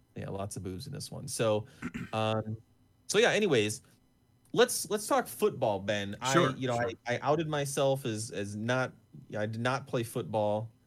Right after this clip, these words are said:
Speaker 1: at all,
Speaker 2: Mm-hmm.
Speaker 1: organized. I mean, you know, backyard,
Speaker 2: Oh,
Speaker 1: or
Speaker 2: yeah.
Speaker 1: front yard kind of football for sure. Um, but never really played football. But you played football.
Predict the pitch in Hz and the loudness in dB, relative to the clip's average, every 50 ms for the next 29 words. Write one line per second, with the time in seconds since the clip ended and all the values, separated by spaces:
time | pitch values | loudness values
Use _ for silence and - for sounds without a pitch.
0 | _ _ _ _ _ 104 110 117 110 104 104 104 110 - 110 113 113 110 110 107 | _ _ _ _ _ -2 0 2 2 2 2 0 0 0 0 -2 0 0 -2 -4
1 | 101 98 101 101 104 - - _ _ - 110 110 107 101 101 104 - - 110 101 | -4 -4 -6 -6 -8 -10 -12 _ _ -10 -8 -8 -6 -6 -8 -10 -10 -10 -8 -6
2 | 98 95 92 95 - 113 110 110 110 - 120 113 107 104 104 104 104 104 101 104 | -6 -6 -6 -4 -2 -2 -2 -4 -6 -6 -4 -2 0 0 0 0 -2 -2 -4 -6
3 | 104 - _ _ 220 196 139 104 117 117 104 - 156 131 123 117 107 104 104 101 | -10 -12 _ _ -4 -2 -2 0 0 0 0 0 -2 -2 -4 -2 -2 -2 -4 -4
4 | - _ - 110 104 104 - - 127 104 104 101 113 107 107 104 107 107 - - | -8 _ -8 -8 -8 -8 -4 -4 -6 -4 -2 0 0 2 2 0 0 -4 -8 -10
5 | - 107 - - - - 131 123 120 120 120 123 120 - - - - _ - _ | -10 -8 -8 -8 -4 -2 0 0 2 0 -2 -4 -6 -12 -20 -20 -20 _ -20 _
6 | _ _ _ 98 95 98 98 95 95 92 92 92 92 95 - - _ _ - 127 | _ _ _ -10 -8 -8 -8 -8 -8 -8 -8 -10 -10 -12 -14 -16 _ _ -4 2
7 | 139 165 165 160 151 143 131 117 - 139 143 135 139 127 107 120 113 110 113 127 | 2 2 2 4 4 4 4 4 2 0 0 0 -2 -4 -2 0 0 0 0 0
8 | 127 127 127 147 233 339 392 392 339 - - - 208 160 135 135 - 147 127 104 | -4 -4 -4 0 2 4 4 4 4 2 0 -2 0 0 0 -2 -2 -2 -2 0
9 | 107 113 101 95 95 90 95 | 0 0 0 0 -2 -4 -8